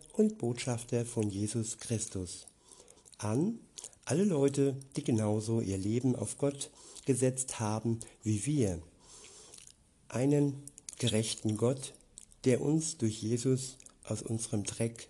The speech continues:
rausgeholt hat." Liebe Leute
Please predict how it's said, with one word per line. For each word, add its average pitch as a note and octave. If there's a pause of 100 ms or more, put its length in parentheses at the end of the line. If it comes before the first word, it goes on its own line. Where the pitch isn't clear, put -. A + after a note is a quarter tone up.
(140)
rausgeholt G2+ (240)
hat." - (2000)
Liebe G#3+
Leute A2+